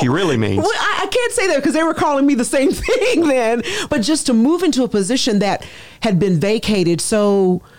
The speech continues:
Speaker 2: uh,
Speaker 1: Abruptly.
Speaker 2: abruptly and
Speaker 1: Sadly.
Speaker 2: traumatically
Speaker 1: Traumatically.
Speaker 2: by a, a legend, Jim Hildebrandt.
Speaker 1: Eh.
Speaker 2: What was that like for you?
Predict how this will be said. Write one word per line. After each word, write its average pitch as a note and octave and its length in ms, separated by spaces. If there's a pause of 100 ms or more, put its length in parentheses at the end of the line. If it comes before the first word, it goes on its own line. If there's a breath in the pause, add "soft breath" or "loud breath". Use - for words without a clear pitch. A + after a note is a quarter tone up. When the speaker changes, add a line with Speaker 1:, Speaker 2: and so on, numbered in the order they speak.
(160 loud breath)
Speaker 2:
uh, - 20 (160)
Speaker 1:
Abruptly. D#3 460
Speaker 2:
abruptly G3+ 600
and E3+ 160
Speaker 1:
Sadly. G#3 340
Speaker 2:
traumatically E3+ 720
Speaker 1:
Traumatically. C3 560
Speaker 2:
by E3 560 (220)
a, F#3+ 300
a F#3+ 100
legend, F#3 720
Jim G#3 220
Hildebrandt. F#3+ 760
Speaker 1:
Eh. D3+ 120
Speaker 2:
What B3 320
was A3 220
that G#3 260
like A#3 400
for D#3+ 160
you? C#3 340